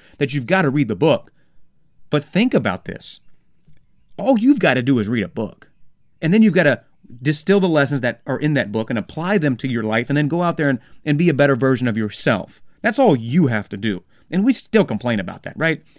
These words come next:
"Oh man, this, like, a three hundred page book. I don't have time for this." But think about how Viktor Frankl, Frankl acquired that information. Viktor Frankl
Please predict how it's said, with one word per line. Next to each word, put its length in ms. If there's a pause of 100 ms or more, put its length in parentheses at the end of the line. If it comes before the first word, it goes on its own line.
(140)
"Oh 180
man, 220
this, 160
like, 120
a 60
three 180
hundred 200
page 220
book. 160
I 60
don't 100
have 140
time 240
for 100
this." 240 (760)
But 120
think 180
about 220
how 120
Viktor 300
Frankl, 480 (140)
Frankl 540 (220)
acquired 680
that 160
information. 600 (1300)
Viktor 280
Frankl 540